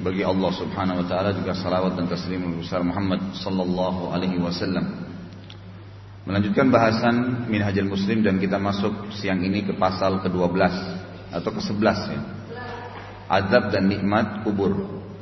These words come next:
Setelah kita jelaskan yang lalu tentang adanya hari kiamat, tanda-tanda hari kiamat, kemudian kejadian-kejadian,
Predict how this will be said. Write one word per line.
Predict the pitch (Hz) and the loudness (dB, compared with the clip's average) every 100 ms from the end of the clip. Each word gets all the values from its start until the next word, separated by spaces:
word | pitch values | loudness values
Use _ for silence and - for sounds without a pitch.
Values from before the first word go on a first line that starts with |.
| - - - - - - | -16 -16 -16 -18 -18 -10
Setelah | - 120 120 | 0 4 4
kita | 131 143 | 4 4
jelaskan | 131 131 147 135 | 4 2 2 2
yang | 110 | 4
lalu | 107 113 120 | 6 6 4
tentang | 107 95 98 | 2 2 2
adanya | 95 98 104 104 | 4 4 4 4
hari | 95 95 | 4 2
kiamat, | 98 98 95 95 95 95 | 2 4 4 4 2 2
tanda-tanda | 90 90 95 95 92 | 2 2 2 2 2
hari | 90 90 | 2 0
kiamat, | 98 98 95 92 95 - - - - - - - | 2 2 4 4 2 -4 -10 -12 -14 -16 -16 -12
kemudian | - 92 95 107 104 101 104 101 - - - | -6 -2 4 4 4 2 -2 -4 -8 -10 -10
kejadian-kejadian, | 92 95 95 98 95 95 95 95 101 | -2 0 2 2 0 0 0 2 4